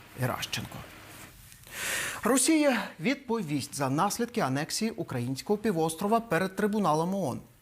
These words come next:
На початку наступного року розпочнеться розгляд справи за позовом України до Російської Федерації щодо порушення міжнародної конвенції з морського права.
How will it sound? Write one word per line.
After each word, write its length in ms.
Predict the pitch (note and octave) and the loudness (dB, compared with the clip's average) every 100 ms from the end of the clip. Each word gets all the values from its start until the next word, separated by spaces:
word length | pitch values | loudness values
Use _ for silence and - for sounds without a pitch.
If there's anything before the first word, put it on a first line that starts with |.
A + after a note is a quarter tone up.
| - | -10
На 60 | B2 | -6
початку 340 | C3+ B3+ B3+ | 0 0 2
наступного 520 | F3+ D#3 A#3 A#3+ A3 | 0 0 0 2 4
року 260 | F#3 A#2+ A2+ | 4 2 -2
розпочнеться 640 | A#2 - - - A#3 A3+ | -4 -4 -2 0 0 0
розгляд 480 | F#3 G3+ E3 B2 A#2+ | 2 4 2 2 0
справи 460 | - D3+ G#3 B3+ B3+ | 0 4 4 4 2
за 140 | D3 | 0
позовом 420 | - F3+ A3 B3 | -2 -4 -2 0
України 440 | A3 - D3 G#3 A#3 | 0 0 0 0 0
до 160 | F3 | 2
Російської 460 | F#3 G3 G3+ - G#3 | 0 0 -2 0 0
Федерації 600 | A#3 A#3 D4 D3 C#3+ B2 - - | 2 2 4 2 -2 -4 -6 -12
щодо 280 | - E3+ D3+ | -4 -2 0
порушення 600 | - A3 A#3 F#3+ G3+ F#3+ | 0 -2 0 0 2 2
міжнародної 640 | D#3 F#3+ G3 G3+ C3 B2 A#2+ | 2 2 2 2 2 0 -2
конвенції 600 | C3+ A#2+ F3+ A#3+ A#3 D#3 | -2 0 0 2 0 0
з 80 | B2+ | -2
морського 440 | B2 - C#3+ C#3 | -4 -2 0 0
права. 380 | D#3 D3+ B2 | 2 2 2